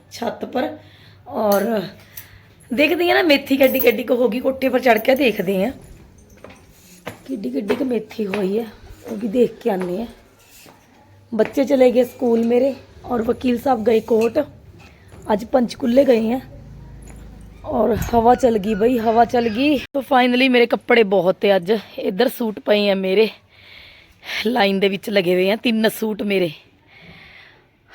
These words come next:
ਔਰ ਇੱਧਰ ਬੱਚਿਆਂ ਕੇ ਹੈ, ਵਕੀਲ ਸਾਹਿਬ ਕੇ ਹੈ। ਔਰ ਇੱਧਰ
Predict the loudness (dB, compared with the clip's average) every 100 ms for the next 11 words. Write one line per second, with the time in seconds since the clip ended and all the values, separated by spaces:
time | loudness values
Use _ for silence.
0 | 0 0 2 2 2 0 0 2 2 4
1 | 4 2 0 -6 0 0 2 -2 2 2
2 | 2 2 2 2 -2 -12 _ _ _ -20
3 | -20 -20 -20 -20 _ _ _ _ -6 0
4 | 0 2 -2